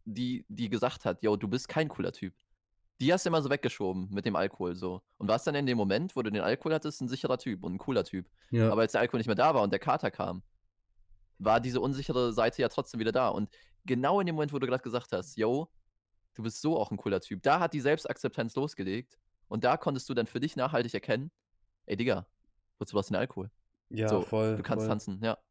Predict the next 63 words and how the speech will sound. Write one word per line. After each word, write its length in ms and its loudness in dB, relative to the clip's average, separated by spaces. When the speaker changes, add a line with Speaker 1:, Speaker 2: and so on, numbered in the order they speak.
Speaker 1:
So, 100 -8
das 160 -2
ist 100 -4
Speaker 2:
Wie, 40 -2
Speaker 1:
es 120 -8
eben. 340 -4
Speaker 2:
wie 240 -6
hat, 220 0
wann 120 2
kam 180 2
denn 100 0
bei 80 2
euch 180 0
so 80 -2
der, 280 2
der 200 -4
Wendepunkt 540 0
quasi, 500 2
als 240 0
ihr 180 2
so 140 0
gemerkt 360 2
habt, 140 0
„Yo“, 360 2
weil 140 4
ihr 80 2
trinkt 240 0
ja 60 4
jetzt 140 0
eigentlich 220 0
auch 140 -2
beide, 220 4
so 140 -2
wie 60 -2
ich 80 -8
das 140 -4
verstanden 380 -2
hab, 200 -4
gar 180 0
nicht 180 -2
mehr 180 2
oder 360 0
sehr, 220 2
sehr 140 0
selten? 380 0
Speaker 1:
Ja. 180 -6
Aaron, 280 0
hau 80 -2
du 100 -10
mal 120 -4
raus, 220 -4
du 80 -10
bist 160 -10
jetzt, 220 -6
äh, 220 -4
bist 140 -4
jetzt 140 2
schon 140 4
der 80 6
Längste, 360 2
der 120 6
am 120 2
Clean, 380 -4